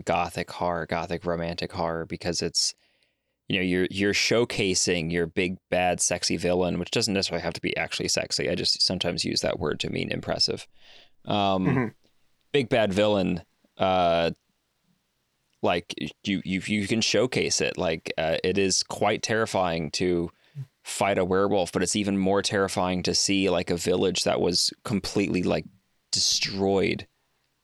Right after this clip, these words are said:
Speaker 1: by a werewolf attack type of, type of thing, and have that, like,
Speaker 2: Mm-hmm.
Speaker 1: slow build up, understanding those horror elements, which come from a sense of, like, very, uh, romantic Gothic style writing.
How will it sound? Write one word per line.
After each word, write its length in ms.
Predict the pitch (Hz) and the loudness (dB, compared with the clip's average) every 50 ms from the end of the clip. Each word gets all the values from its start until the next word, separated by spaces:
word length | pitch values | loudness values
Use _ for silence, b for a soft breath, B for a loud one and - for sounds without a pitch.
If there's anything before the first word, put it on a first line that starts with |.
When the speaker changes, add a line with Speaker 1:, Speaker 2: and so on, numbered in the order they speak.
| _ _ - | _ _ 0
Speaker 1:
by 100 | 95 90 | 2 2
a 100 | 87 87 | 2 2
werewolf 420 | 87 90 87 92 90 92 85 - - | 2 4 2 4 4 2 0 0 -2
attack 480 | - - - 92 87 87 78 - - - | -4 -4 -2 0 0 0 -2 -4 -8 -6
type 200 | - 90 87 82 | -4 -4 -4 -4
of, 120 | 78 - | -6 -4
type 180 | - 95 87 - | -2 -2 -2 -2
of 100 | - - | -2 -2
thing, 260 | - 82 73 76 76 | 0 0 0 0 -2
and 100 | 69 90 | -4 -4
have 260 | - 101 98 98 92 | -2 -2 -2 0 2
that, 160 | - 95 78 | 2 0 2
like, 180 | - 98 110 - | 2 0 0 0
Speaker 2:
Mm-hmm. 280 | - - - - 127 117 | 0 0 0 0 2 2
Speaker 1:
slow 240 | 101 95 95 95 92 | 4 4 4 2 2
build 360 | 90 - 87 90 92 90 80 | 0 0 0 2 2 0 0
up, 140 | 78 - - - | -2 -6 -4 -4
understanding 600 | - 98 98 98 95 - - 95 92 92 92 92 | -2 0 0 0 -2 -2 -2 -2 -2 -2 -2 -2
those 220 | - 87 90 90 | -2 -2 -2 -2
horror 300 | - - 95 95 90 87 67 | -2 -2 0 0 2 2 2
elements, 560 | 58 82 87 90 90 87 90 82 - - - B B B B B B B B B | 2 2 0 0 0 -2 -2 -2 -2 -4 -4 B B B B B B B B B
which 240 | - 107 - - - | 0 0 0 0 0
come 240 | - 107 98 98 | 0 0 0 0
from 180 | 98 - 98 104 | 0 0 0 0
a 60 | 104 | 2
sense 340 | 98 - 95 98 101 95 - | 2 2 2 2 0 2 0
of, 180 | 107 98 92 98 | 0 0 0 2
like, 320 | 98 95 95 - - b b b b b b b b b b _ - | 0 0 0 -2 -6 b b b b b b b b b b _ -2
very, 400 | 92 92 95 98 98 98 98 - - - - - - | 0 2 4 4 4 2 0 -2 -6 -14 -6 -2 0
uh, 580 | 101 98 98 95 95 90 - - - 50 50 - - - - _ - - 95 92 - | 2 4 4 4 4 2 2 0 0 0 -2 -2 -6 -10 -12 _ -10 -8 -8 -4 -2
romantic 500 | 110 98 92 90 92 92 - - 101 - | 0 2 2 2 0 0 0 -2 -2 -2
Gothic 400 | - 73 65 85 - - 87 - | -2 -2 -2 -2 -2 -4 -4 -2
style 400 | - - - 92 90 92 90 90 | -2 0 0 0 2 2 0 0
writing. 460 | - - 82 87 95 85 - - 85 | 0 0 0 0 0 0 -2 -4 -8